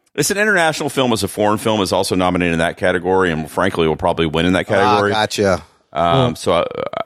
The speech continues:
Speaker 1: I, I, yeah, but I think that was, that was similar to,
Speaker 3: I, I got,
Speaker 1: um,
Speaker 3: I got a, I got, I think the last
Speaker 1: Lakeith,
Speaker 3: Lakeith,
Speaker 1: where it was a
Speaker 3: yeah,
Speaker 1: surprise.
Speaker 3: yeah.
Speaker 1: Yeah.
Speaker 3: Abs-, absolutely, it's definitely was a surprise. I think,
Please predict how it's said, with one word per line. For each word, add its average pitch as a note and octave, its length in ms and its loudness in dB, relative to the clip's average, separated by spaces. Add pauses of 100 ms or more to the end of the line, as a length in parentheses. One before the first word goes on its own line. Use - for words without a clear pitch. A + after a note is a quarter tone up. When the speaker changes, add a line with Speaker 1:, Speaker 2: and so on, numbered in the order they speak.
Speaker 1:
I, G1+ 100 -2 (100)
I, - 140 -4
yeah, A2+ 180 -2
but G#2 140 0
I A#2+ 140 2
think C3 300 -4
that G2+ 200 0
was, E2 380 -2
that C3+ 200 2
was D#3 140 0
similar A2+ 560 2
to, F2 680 0 (220)
Speaker 3:
I, C#3 100 -2
I D#3 40 0
got, D3+ 340 0
Speaker 1:
um, D3+ 60 -2
Speaker 3:
I C#3+ 80 -2
got D3+ 180 0
a, C3+ 220 0
I C#3 100 -2
got, C#3+ 280 0
I C#3+ 80 0
think E3 160 -2
the D#3+ 80 0
last C#3 220 2
Speaker 1:
Lakeith, - 340 -4 (320)
Speaker 3:
Lakeith, B2+ 320 2
Speaker 1:
where F2+ 100 2
it - 40 2
was G#2+ 100 2
a - 40 2
Speaker 3:
yeah, F#2 100 0
Speaker 1:
surprise. F2+ 520 0
Speaker 3:
yeah. - 60 -4
Speaker 1:
Yeah. B2 60 2
Speaker 3:
Abs-, C#3+ 140 -2
absolutely, C3+ 600 0
it's F#2 180 -8
definitely A2 340 2
was G2+ 120 2
a F#2+ 40 -4
surprise. A2 320 -2
I C3+ 60 4
think, F#3 200 0